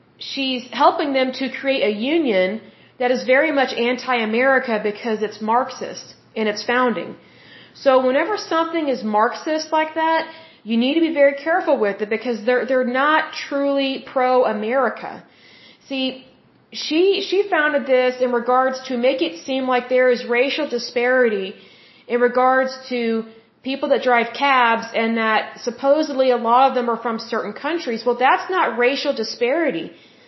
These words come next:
That just happens to be that there are certain people that they choose that line of work.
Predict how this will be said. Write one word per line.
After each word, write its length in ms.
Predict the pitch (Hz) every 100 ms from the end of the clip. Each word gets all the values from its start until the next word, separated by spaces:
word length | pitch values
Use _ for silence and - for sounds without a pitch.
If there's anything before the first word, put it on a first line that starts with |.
| _ - _
That 200 | 240 277
just 160 | 359 339
happens 420 | 311 320 311 247
to 80 | -
be 280 | 254 269 269
that 320 | 233 214 - - - -
there 180 | 247
are 40 | 240
certain 460 | 247 285 294 262
people 720 | 233 285 339 240 196 233 233 - _
that 220 | 233 233
they 160 | 262 269
choose 380 | 262 262 247 226
that 220 | 247 233
line 240 | 233 240
of 160 | 220 196
work. 420 | 311 277 - -